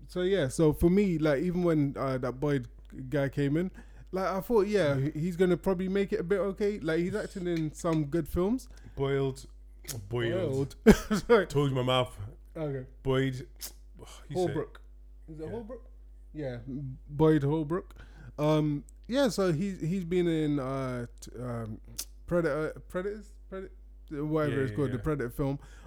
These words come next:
Speaker 1: Um, he's also been in this, like, time travel film.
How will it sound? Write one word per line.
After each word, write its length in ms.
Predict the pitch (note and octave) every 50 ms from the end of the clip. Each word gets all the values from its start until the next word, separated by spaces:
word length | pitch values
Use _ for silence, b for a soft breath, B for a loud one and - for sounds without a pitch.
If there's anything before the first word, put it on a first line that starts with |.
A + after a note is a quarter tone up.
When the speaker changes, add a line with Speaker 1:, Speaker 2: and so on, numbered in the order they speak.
| A#2+ B -
Speaker 1:
Um, 580 | D3 D#3 D3 D3 C#3+ C#3+ C#3 C#3 C3+ C3 C3+ -
he's 180 | - C#3+ D#3 D3+
also 280 | F3 F3+ E3 - E3 D3+
been 200 | D3 D#3 D3+ D3+
in 120 | D3 D3
this, 240 | D3 C#3+ C3 - -
like, 280 | D3+ C#3 B2 A2 A#2
time 220 | - - D3+ D#3 D3+
travel 300 | - D#3+ D3+ D3 D3 C#3+
film. 400 | - - E3 D#3 D3+ C#3+ C#3+